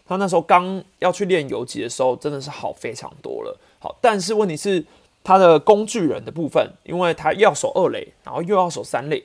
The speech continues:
嘛，所以二三游一直没有办法让陈冲庭对于自己的守备很安心稳定，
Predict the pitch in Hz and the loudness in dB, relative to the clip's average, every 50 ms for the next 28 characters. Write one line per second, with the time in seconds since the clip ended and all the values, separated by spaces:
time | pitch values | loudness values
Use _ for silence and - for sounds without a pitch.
0 | - - - - _ _ _ _ _ - 233 - 254 262 240 208 214 233 202 208 | -12 -20 -20 -20 _ _ _ _ _ -6 -4 0 4 4 4 4 2 0 -2 0
1 | 208 175 160 - 147 - - _ _ _ _ - 226 165 160 151 156 156 - 160 | 2 2 2 2 0 -4 -6 _ _ _ _ -8 -6 -4 -4 -4 -4 -4 -2 -4
2 | 151 131 113 120 147 160 - 143 131 127 135 135 135 135 123 120 123 - - 208 | -4 -4 -4 -4 -4 -6 -6 -8 -10 -8 -10 -12 -10 -10 -12 -12 -12 -4 2 4
3 | 185 139 123 135 - 208 180 - - - - - - - - - - - 180 143 | 4 4 2 -2 -6 -8 -8 -8 -10 -12 -12 -10 -2 -2 -2 -2 -2 2 2 2
4 | 107 - - - _ _ - 120 123 135 135 - - - 120 117 - - - - | 2 2 -10 -18 _ _ -8 -8 -8 -8 -10 -10 -10 -10 -12 -12 -12 -12 -12 -14
5 | _ _ - 135 - | _ _ -8 -8 -8